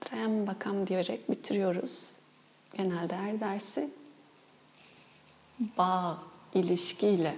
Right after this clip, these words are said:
beraber, yani bir şeyden dolayı bir şey olma halinin haricinde bir sabitlik deneyimi keşfedebilirim, dilerim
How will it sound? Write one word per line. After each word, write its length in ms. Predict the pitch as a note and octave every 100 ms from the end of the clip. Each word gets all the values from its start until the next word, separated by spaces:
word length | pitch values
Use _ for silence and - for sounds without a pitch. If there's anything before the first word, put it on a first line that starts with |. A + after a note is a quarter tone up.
| -
beraber, 640 | F3+ F3 E3+ F3 E3+ E3+ -
yani 240 | F3+ D#3+
bir 100 | F3+
şeyden 560 | F3 - G3+ A3+ C#4 B3
dolayı 340 | G3 F#3+ G3
bir 60 | G3
şey 280 | - A#3+ G#3
olma 420 | F3 E3 E3 F#3
halinin 1600 | G#3+ G3 E3+ E3+ D#3+ - - - - - - - - A3 A#3 G3+
haricinde 920 | F#3+ F3+ E3+ E3 E3 F3+ E3 F3 D4 - - - - - -
bir 200 | C4 D4
sabitlik 1200 | - F#3+ F3+ F3 F3 - - - A3+ A#3+ - -
deneyimi 760 | F#3+ F3+ F3 E3+ F#3+ F4+ F#4
keşfedebilirim, 1000 | - C#4 - - G3 G3 F#3 F3 E3+ F3 - - - - - - - -
dilerim 320 | F#3+ F#3 -